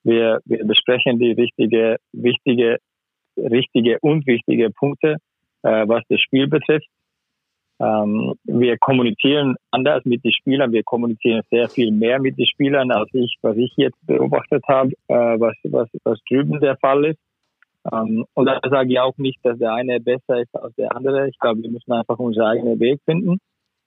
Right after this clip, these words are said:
Ähm, aber es gibt, äh, es gibt einige Punkte, wo wir uns auf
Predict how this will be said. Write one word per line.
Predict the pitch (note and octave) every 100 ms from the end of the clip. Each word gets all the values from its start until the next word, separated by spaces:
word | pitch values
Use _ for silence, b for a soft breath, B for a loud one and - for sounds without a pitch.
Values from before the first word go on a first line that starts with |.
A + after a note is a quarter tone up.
| _
Ähm, | A2+ A2+ A2+ A2+ A#2 - _ - _
aber | C#3 D#3 D#3+ -
es | C3+
gibt, | - D3+ -
äh, | D#3+ C#3+ C#3+
es | C3+
gibt | D#3+ - _
einige | - D3+ D#3+
Punkte, | - E3 D3 C#3+
wo | C#3+ C3+
wir | C#3 C#3
uns | C#3 C3+ _ _ _ _ _ _ _ _
auf | C3+